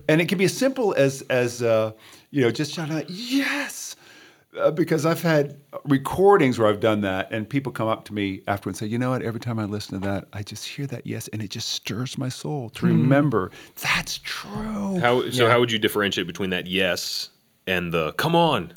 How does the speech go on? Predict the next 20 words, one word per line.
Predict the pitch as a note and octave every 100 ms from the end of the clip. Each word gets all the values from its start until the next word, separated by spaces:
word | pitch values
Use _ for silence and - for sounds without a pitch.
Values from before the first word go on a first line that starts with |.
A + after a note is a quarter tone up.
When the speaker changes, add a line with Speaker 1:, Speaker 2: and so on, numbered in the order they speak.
| _ -
Speaker 1:
Yeah, | G3 E3+ A2 F2+ - - _ C3+
because | D#3 F#3 E3
it's | E3+ E3+
in | D3
response | C#3 - - F3 F#3+ - -
to | - B2+
a | G#2
truth | - B2+ -
we | G2
just | G2+ E2 -
sang. | F2 E2
Speaker 3:
Yeah. | C#2+ - _ _
Speaker 1:
And | A#2 A#2
it's | -
an | C3+
affirmation. | C3 C3 A2+
It's | -
like | F3 D#3
an | B2
amen. | A#2+ G#2 G2+ D#2+ -